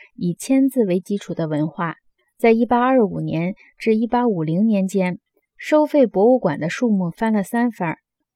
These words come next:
那些专门为劳动阶层开设的图书馆也开始出现，并且成为提高文化教育程度的一种手段。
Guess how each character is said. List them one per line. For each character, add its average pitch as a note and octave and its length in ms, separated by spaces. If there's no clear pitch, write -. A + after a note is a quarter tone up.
那 B3 160
些 B3 240
专 C4 200
门 A3 200
为 A3+ 100
劳 F#3 240
动 C4+ 160
阶 G3+ 160
层 F3+ 240
开 G3 200
设 F#3+ 180
的 D#3+ 80
图 - 180
书 G3 160
馆 D#3 340
也 E3 120
开 F#3 180
始 E3+ 140
出 G3+ 200
现， G3 280
并 B3+ 160
且 E3+ 320
成 G3+ 180
为 G#3+ 120
提 G#3+ 180
高 G#3+ 200
文 F3+ 180
化 G#3 160
教 G#3 180
育 F3 80
程 E3+ 240
度 G#3 140
的 F3 140
一 G3 120
种 G3 160
手 - 300
段。 F#3+ 240